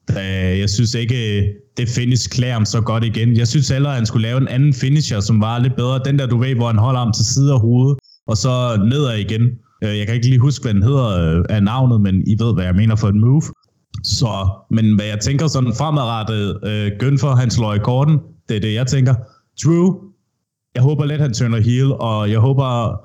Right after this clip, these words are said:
nu ved jeg ikke, hvor lang tid der var igen med hans kontrakt der, men han muligvis kunne blive heel, og så have en feud med Seth Rollins i forhold til, at han skulle være videre, hvis han skal være world champion frem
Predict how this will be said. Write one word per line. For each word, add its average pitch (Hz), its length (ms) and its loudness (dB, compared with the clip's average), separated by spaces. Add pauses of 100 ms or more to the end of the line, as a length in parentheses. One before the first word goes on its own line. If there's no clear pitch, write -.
(180)
nu 120 120 2
ved 123 140 2
jeg 120 80 -2
ikke, 120 120 -4 (160)
hvor 117 100 0
lang 117 220 -2
tid 120 120 0
der 110 80 0
var 101 140 0
igen 117 300 0
med 117 80 2
hans 101 200 0
kontrakt 117 500 -2
der, 120 120 -2
men 117 120 2
han 107 160 4 (120)
muligvis 143 500 2 (200)
kunne 113 120 0
blive 113 200 2
heel, 139 280 2 (200)
og 110 60 -2
så 113 420 0 (260)
have 123 160 -4
en 120 100 2
feud 131 360 2
med 107 140 0
Seth 104 320 -2
Rollins 113 440 2
i 110 120 0
forhold 113 280 0
til, 127 100 -2
at 113 180 0
han 104 120 0
skulle 104 280 0
være 104 180 -4
videre, 117 280 2
hvis 101 180 0
han 110 140 0
skal 113 220 -2
være 95 320 -2 (320)
world 120 240 2
champion 113 460 0
frem 127 280 -4